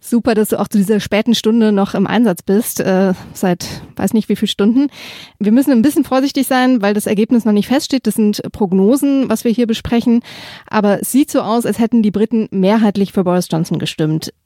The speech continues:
Heißt das denn, sie haben für den Brexit gestimmt?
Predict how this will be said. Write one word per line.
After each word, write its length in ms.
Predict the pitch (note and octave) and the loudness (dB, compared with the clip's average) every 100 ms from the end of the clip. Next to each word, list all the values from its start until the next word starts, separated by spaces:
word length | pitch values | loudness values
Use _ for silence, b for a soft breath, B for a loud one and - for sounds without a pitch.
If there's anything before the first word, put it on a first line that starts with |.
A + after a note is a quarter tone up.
| - | -8
Heißt 280 | - G#3+ A#3+ | -2 0 0
das 100 | - | -2
denn, 320 | A3+ A3 G3 | 0 0 0
sie 140 | G#3 | 2
haben 100 | G#3 - - | 2 -2 -6
für 140 | G3+ | -2
den 180 | F#3 F3 | 0 0
Brexit 480 | F3+ - D4 - - | -2 -2 -4 -4 -10
gestimmt? 500 | - D4 E4+ - | -4 -2 -2 -6